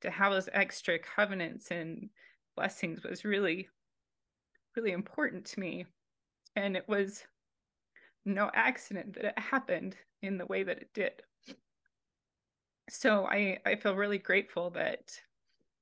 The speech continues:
those things happened. And then while, while we're all waiting, I took the time to start reading the Book of Mormon again and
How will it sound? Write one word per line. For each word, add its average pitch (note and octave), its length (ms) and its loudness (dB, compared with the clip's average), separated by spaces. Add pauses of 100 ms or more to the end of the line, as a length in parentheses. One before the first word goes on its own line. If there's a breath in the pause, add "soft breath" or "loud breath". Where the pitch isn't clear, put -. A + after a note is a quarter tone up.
(280)
those F3+ 200 2
things F#3+ 200 -2
happened. F#3+ 400 4
And F3 260 -4
then G3+ 300 4
while, A#3+ 580 6 (500)
while G#3 360 8
we're A3 240 4
all G#3+ 260 2
waiting, F#3+ 640 0 (200)
I F#3 540 4 (260)
took G#3+ 280 -2
the F#3+ 120 2
time G3+ 560 4
to E3+ 580 -2 (120)
start F#3+ 300 4
reading G3+ 240 4
the G3 60 0
Book F#3 220 -2
of F#3 80 2
Mormon F3+ 300 -4
again D#3+ 440 -4
and D#3 480 -6